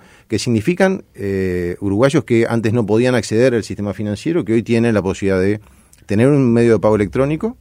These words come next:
este, con las ganancias en términos de seguridad y los, los beneficios de la rebaja del iva, por ejemplo,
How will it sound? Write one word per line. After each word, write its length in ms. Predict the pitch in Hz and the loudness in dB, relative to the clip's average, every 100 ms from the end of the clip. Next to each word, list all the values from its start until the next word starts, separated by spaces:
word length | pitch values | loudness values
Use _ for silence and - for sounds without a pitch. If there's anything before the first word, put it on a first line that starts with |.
| - - | -20 -20
este, 420 | - 78 - 80 | -14 -12 -10 -10
con 280 | - 82 85 | -8 -8 -6
las 100 | 82 | -6
ganancias 380 | 87 98 98 85 | -2 -2 -2 -6
en 80 | 85 | -6
términos 240 | 90 90 | -4 -4
de 80 | 85 | -4
seguridad 520 | 82 82 95 135 147 | -4 0 4 4 4
y 100 | 98 | 2
los, 200 | 82 85 - - - - - | -2 -8 -12 -20 -20 -20 -12
los 140 | 90 90 | -8 -4
beneficios 680 | 87 - 110 113 92 - - | -4 -4 -2 -2 -2 -6 -20
de 200 | - 85 | -14 -8
la 120 | 85 87 | -6 -2
rebaja 300 | 87 85 98 | -2 -2 0
del 100 | 127 | 2
iva, 120 | 123 | 2
por 120 | 117 | 0
ejemplo, 280 | 156 180 | -2 -2